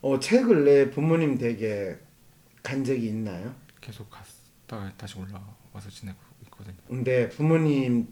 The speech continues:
Speaker 1: 댁에 가면 부모님이 "너 왜 왔니? 빨리 서울로 가. 우리는 너희가 집에 있는 거 싫다." 이렇게 이야기하던가요?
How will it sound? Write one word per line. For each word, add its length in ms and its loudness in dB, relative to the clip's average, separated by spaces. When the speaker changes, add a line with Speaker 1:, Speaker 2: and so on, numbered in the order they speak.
Speaker 1:
댁에 300 2
가면 400 0
부모님이 480 2
"너 200 12
왜 140 12
왔니? 460 10
빨리 200 12
서울로 400 10
가. 260 4
우리는 500 8
너희가 340 10
집에 200 4
있는 180 4
거 60 4
싫다." 500 2
이렇게 300 -2
이야기하던가요? 760 0